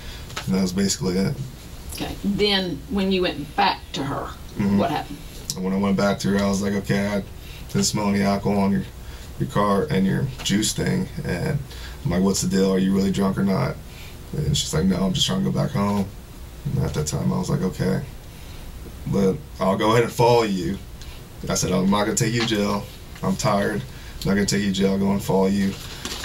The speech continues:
Speaker 1: And let's go back to forty-four and you head westbound on forty-four." So that's what we did.
Speaker 2: Did you follow her?
Speaker 1: Actually, she,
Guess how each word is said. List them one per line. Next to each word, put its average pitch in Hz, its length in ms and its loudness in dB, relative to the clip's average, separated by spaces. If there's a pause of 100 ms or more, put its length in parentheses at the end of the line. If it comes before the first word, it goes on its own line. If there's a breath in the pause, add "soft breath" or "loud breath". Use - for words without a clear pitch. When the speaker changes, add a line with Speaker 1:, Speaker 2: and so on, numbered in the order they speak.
(160 loud breath)
Speaker 1:
And 95 140 4
let's 92 120 4
go 98 160 2
back 95 300 2
to 95 160 2
forty-four 98 760 0 (320)
and 185 220 2
you 101 120 2
head 95 220 0
westbound 98 580 0
on 95 60 -2
forty-four." 95 600 -2 (840 loud breath)
So - 180 -4
that's - 240 0
what 185 100 4
we 190 80 2
did. - 280 0 (180)
Speaker 2:
Did 202 160 2
you 196 120 2
follow 190 380 4
her? 196 60 -6 (720 loud breath)
Speaker 1:
Actually, - 440 4
she, 98 280 2